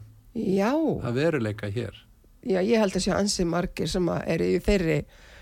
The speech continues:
Speaker 1: þeirri hugsun, sko.
Speaker 2: Sem er ekkit skrítið, sko,
Speaker 1: Nei.
Speaker 2: af því að það er ráðherra sjálfur sem að
Speaker 1: Já.
Speaker 2: lætur þýða þetta og, og dreifa þessu.
Speaker 1: Já,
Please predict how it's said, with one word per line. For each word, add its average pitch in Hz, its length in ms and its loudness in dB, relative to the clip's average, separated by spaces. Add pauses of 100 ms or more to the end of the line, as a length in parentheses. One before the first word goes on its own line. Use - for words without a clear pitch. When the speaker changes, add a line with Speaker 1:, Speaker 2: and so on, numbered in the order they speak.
(140)
Speaker 1:
þeirri 180 320 2
hugsun, 202 280 2
sko. - 160 -6
Speaker 2:
Sem 127 240 0
er 131 140 0
ekkit 123 180 -4
skrítið, 180 480 -4
sko, 220 140 0
Speaker 1:
Nei. 196 160 4
Speaker 2:
af - 80 -2
því - 100 -2
að 107 120 -4
það 120 180 -4
er 113 160 0
ráðherra 127 320 0
sjálfur 135 400 -2
sem 110 160 -4
að 104 160 -4 (140)
Speaker 1:
Já. 226 180 2
Speaker 2:
lætur 220 340 2
þýða 151 220 0
þetta 127 260 -2
og, 117 140 -4
og 123 180 -8
dreifa 139 300 -4
þessu. 101 260 -6
Speaker 1:
Já, 220 300 6